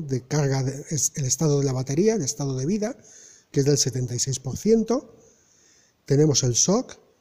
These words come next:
el status of charging, el estado de carga, que en este caso está al cien por cien, la batería está perfectamente cargada. Y el último parámetro que dudábamos, que es el res. Eh, este parámetro, por deducción, después de realizar de, diferentes pruebas y demás,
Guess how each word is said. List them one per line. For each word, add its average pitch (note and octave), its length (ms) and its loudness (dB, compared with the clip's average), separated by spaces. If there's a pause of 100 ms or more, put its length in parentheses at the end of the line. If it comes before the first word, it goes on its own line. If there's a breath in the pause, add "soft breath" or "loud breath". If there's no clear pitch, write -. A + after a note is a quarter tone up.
(160)
el C#3 120 -2
status C3 500 0
of B2 180 -4
charging, A3 540 2
el C#3+ 120 -4
estado A#2 340 -4
de A#2 120 -4
carga, G3 400 2 (520 loud breath)
que B2 100 -2
en B2+ 60 2
este C3 180 -2
caso C#3 280 2
está D#3 240 0
al B2 240 -6
cien B2+ 240 -2
por A#2 160 -8
cien, G#3+ 280 2
la C#3 100 -2
batería A#2 320 -6
está - 220 -8
perfectamente A#2 600 -10
cargada. G3+ 460 -4 (720 loud breath)
Y F3+ 100 4
el G3+ 100 8
último A3 320 4
parámetro G3 400 4
que D3 120 4
dudábamos, F3 520 4
que - 60 -4
es - 140 2
el F3 100 4
res. - 520 -2 (1080 loud breath)
Eh, D3+ 440 4
este F#3+ 200 2
parámetro, A3+ 680 4
por C#3+ 140 2
deducción, C#3+ 540 4
después C3+ 300 0
de F3 60 0
realizar E3+ 440 0
de, D3+ 240 2
diferentes C#3+ 500 -2
pruebas D3+ 380 0
y C#3+ 40 -4
demás, C#3+ 420 -2